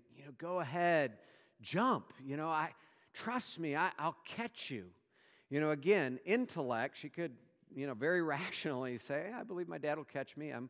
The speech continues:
forty-two pounds, and, you know, he's muscular, and he'll be able to catch me." Uh, you know, she can go through all of that, but trusting is actually jumping.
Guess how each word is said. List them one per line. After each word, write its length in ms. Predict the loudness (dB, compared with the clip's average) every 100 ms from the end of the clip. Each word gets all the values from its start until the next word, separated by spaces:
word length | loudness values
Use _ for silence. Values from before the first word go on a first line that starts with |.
| -6
forty-two 440 | -6 -6 -8 -8
pounds, 600 | -6 -6 -4 -4 -6 -8
and, 160 | -10 -12 -16 -20 -10
you 140 | -4 -2
know, 200 | -2 -4
he's 380 | -2 -4 -4
muscular, 800 | -4 -4 -4 -6 -4 -2 0 0
and 120 | -2 -4
he'll 180 | -6
be 180 | -4 -2
able 240 | -2 -2 -4
to 100 | -6
catch 340 | -4 -4 -6
me." 240 | -8 -8 -10 _ -20 -20 -20 -4
Uh, 600 | 2 4 4 2 0 -2 -6 _ _ _ _
you 140 | -4 -2
know, 60 |
she 200 | -2 -4
can 160 | -6 -2
go 160 | 0 0
through 460 | -2 -4 2 4
all 240 | 4 0 -2
of 140 | -6
that, 340 | -6 -6 -6 -12 -20 -20 -10 -6
but 140 | -6
trusting 960 | -6 -2 -2 -2 -6 -6 -4 -4 -8 -10
is 160 | -8 -4
actually 460 | -4 -4 -10 -10 -8
jumping. 440 | -6 -8 -8